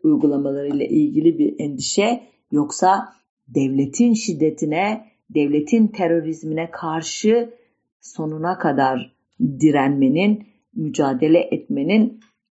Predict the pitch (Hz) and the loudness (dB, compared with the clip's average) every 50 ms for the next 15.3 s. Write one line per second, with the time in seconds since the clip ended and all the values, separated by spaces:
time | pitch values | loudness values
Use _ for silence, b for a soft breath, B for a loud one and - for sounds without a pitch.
0 | _ _ _ _ _ _ _ _ _ _ _ _ _ _ - 139 127 120 117 - | _ _ _ _ _ _ _ _ _ _ _ _ _ _ -2 2 2 2 2 2
1 | - 135 127 - - 143 143 147 147 139 - - - - - - 147 143 139 143 | 0 -2 -2 0 0 0 2 2 0 -2 -4 -6 -8 -6 -4 -2 -2 0 2 2
2 | 151 160 160 151 139 135 131 127 135 135 139 135 - 135 135 131 143 143 156 160 | 2 2 2 2 0 -2 -2 -2 -2 -2 -2 -2 -2 -2 -4 -2 0 0 2 2
3 | - - 156 175 196 202 196 - b b b b b b b _ _ _ _ _ | 4 4 4 4 2 2 0 -4 b b b b b b b _ _ _ _ _
4 | - - 147 135 - 156 139 139 123 156 151 143 127 143 143 139 - - - - | -4 -4 -4 -2 0 0 0 2 2 0 0 0 -2 -2 -2 -2 -2 -2 -4 -4
5 | - 160 - - - - - - - - - - - - 101 - - - - 143 | 0 0 2 2 2 2 0 0 0 0 -2 -2 -2 -4 -4 -4 -4 -4 -2 0
6 | 131 131 135 - 151 151 151 - - - - 143 143 135 123 131 123 120 113 113 | 0 0 0 0 2 2 2 0 -2 -6 -4 -2 0 0 0 0 -2 -2 -4 -4
7 | - - _ _ _ _ _ _ _ _ _ _ _ _ - 147 135 131 131 139 | -8 -12 _ _ _ _ _ _ _ _ _ _ _ _ 0 0 2 2 2 0
8 | 147 151 143 135 139 127 127 147 139 139 127 123 139 139 151 160 165 170 202 202 | 0 0 -2 -2 -4 -4 -2 0 0 0 0 0 0 2 2 2 2 0 -2 -4
9 | - 196 165 147 143 131 - - - 147 147 151 - 139 135 135 135 135 160 185 | -2 -2 -2 -2 -2 -4 -6 -6 -6 -6 -6 -6 -4 -4 -2 -2 0 2 2 0
10 | 190 - - b b b b b b b b - 143 135 123 - - - 160 - | 0 -2 -8 b b b b b b b b 0 2 2 2 2 2 0 0 0
11 | - - - - - 165 165 - - - - - - 131 131 127 123 - - - | 0 -2 0 2 2 2 2 0 -2 -6 -10 -8 -6 -4 -4 -2 -4 -4 -6 -10
12 | - - _ _ _ _ _ _ - 113 113 123 127 123 135 131 - - - - | -14 -18 _ _ _ _ _ _ -2 0 2 4 4 4 2 0 0 -2 -4 -4
13 | - 123 123 147 143 156 170 165 - - 147 143 139 135 135 143 143 135 135 135 | -4 -4 -2 -2 -2 -2 -2 -2 -2 -2 -2 -2 -2 -2 -2 -4 -4 -4 -4 -4
14 | 131 - 151 156 175 185 170 147 151 147 143 - - - 123 117 170 170 - - | -4 -2 -2 0 0 0 0 -2 -4 -6 -6 -6 -4 -4 -2 0 0 -2 -2 -2
15 | 139 139 135 147 147 147 | -2 0 0 0 0 -2